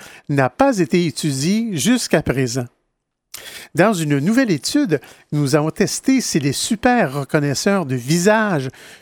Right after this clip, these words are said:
pouvaient transférer leur capacité à la reconnaissance des voix afin d'explorer la possibilité qu'il existe aussi des super reconnaisseurs de voix. En général, pour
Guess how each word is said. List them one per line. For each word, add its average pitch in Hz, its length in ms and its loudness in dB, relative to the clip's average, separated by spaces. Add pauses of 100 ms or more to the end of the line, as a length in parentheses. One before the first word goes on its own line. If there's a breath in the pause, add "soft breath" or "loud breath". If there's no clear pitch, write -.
pouvaient 156 240 2
transférer 190 760 0
leur 143 180 -2
capacité 190 720 -2 (320 loud breath)
à 147 100 2
la 139 140 2
reconnaissance 185 840 0
des 139 220 0
voix 165 360 2 (340 loud breath)
afin 175 280 0
d'explorer 147 640 0
la 151 120 0
possibilité 139 760 -2
qu'il 139 160 -2
existe 139 480 -2
aussi 220 420 0 (340 loud breath)
des 139 120 2
super 202 500 0
reconnaisseurs 147 760 0
de 127 100 0
voix. 117 400 -2 (920 loud breath)
En 139 80 0
général, 190 560 2 (320 loud breath)
pour 180 280 4